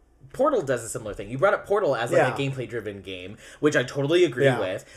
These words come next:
Speaker 1: Um, but it also has a really kinda interesting story and really fun, compelling characters and,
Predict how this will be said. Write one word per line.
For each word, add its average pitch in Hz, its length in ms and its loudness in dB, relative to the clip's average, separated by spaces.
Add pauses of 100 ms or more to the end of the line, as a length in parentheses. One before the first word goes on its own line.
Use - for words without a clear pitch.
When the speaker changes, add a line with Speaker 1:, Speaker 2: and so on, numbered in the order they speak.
(160)
Speaker 1:
Um, 147 220 4
but 202 100 6
it 247 140 10
also 269 260 4
has 190 200 2
a 185 40 0
really 170 180 2
kinda 175 300 0
interesting 156 360 -4
story 135 400 0
and 147 120 -2
really 151 140 2
fun, 165 240 -2
compelling 147 300 0
characters 147 800 0
and, 120 200 -8